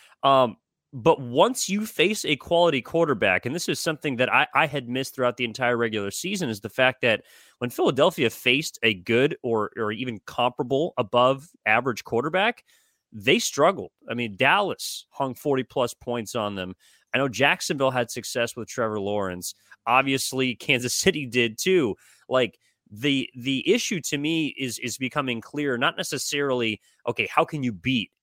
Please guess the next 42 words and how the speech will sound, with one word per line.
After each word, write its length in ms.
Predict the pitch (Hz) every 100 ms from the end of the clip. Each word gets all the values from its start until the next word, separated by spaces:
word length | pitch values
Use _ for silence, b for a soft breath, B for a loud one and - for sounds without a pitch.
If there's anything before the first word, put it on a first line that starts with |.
| _
an 100 | 120 107
all-time 500 | 123 127 - 120 98
quarterback? 580 | - 143 104 90 82 -
'Cause 340 | - 107 - - _ _ _ _ _ _
history 320 | 175 175 156
points 300 | 131 160 151
to 120 | -
you 140 | 120 110
can't 260 | - 143
being 200 | 123 131
able 140 | 117 104
to 80 | 90
do 220 | 113 98
it. 140 | - - b b
But 220 | - 143
how 180 | - 185
can 200 | - 185
you 100 | 170
keep 300 | - 170 -
them 180 | 135 120
in 100 | 101
check? 400 | - 127 165 _ B B B
I 60 | 139
think 340 | - 170 143 -
looking 380 | 143 175 175
to 60 | 143
the 120 | 127 -
A 200 | 151 147
F 120 | 113
C, 420 | - - 190 120
and 100 | 123
of 60 | 120
course 240 | 143 123
they 120 | -
have 100 | 127
more 160 | 120 117
familiarity 640 | - 107 107 107 110 101
with 120 | 101
Mahomes, 520 | 101 92 156 131 98 - b b
but 160 | - 117
those 360 | 147 196 196 -
teams 500 | - 180 165 139